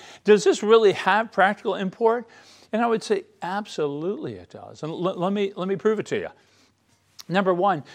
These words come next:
y-, you can't know God apart from Christ. You can't know him. God is unknowable. Y-, y-, you can't somehow dig deep enough to find the truths of God. God has to reveal himself to us.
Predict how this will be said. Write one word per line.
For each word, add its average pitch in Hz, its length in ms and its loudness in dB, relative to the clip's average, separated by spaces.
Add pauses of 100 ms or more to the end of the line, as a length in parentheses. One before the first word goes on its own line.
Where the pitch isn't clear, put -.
y-, 247 140 -10
you 190 180 -4
can't 254 500 -4
know 233 280 -2
God 170 500 -6
apart 190 320 -4
from 247 160 -8
Christ. 262 540 -8 (480)
You 190 100 -4
can't 226 320 -6
know 233 300 -6
him. - 60 -14 (440)
God 226 300 2
is 202 260 2
unknowable. 202 760 -4 (220)
Y-, 220 160 -4
y-, 214 140 0
you 262 180 2
can't 254 400 -4
somehow 208 460 0
dig 170 400 0
deep 196 260 4
enough 117 380 -6 (340)
to 170 100 -4
find 196 280 -2
the 180 60 -6
truths 170 300 -4
of 170 80 -10
God. 208 400 -8 (480)
God 214 320 4
has 214 480 -2
to 220 320 -6
reveal 165 600 -4
himself 160 960 -6
to 311 260 -4
us. - 400 -10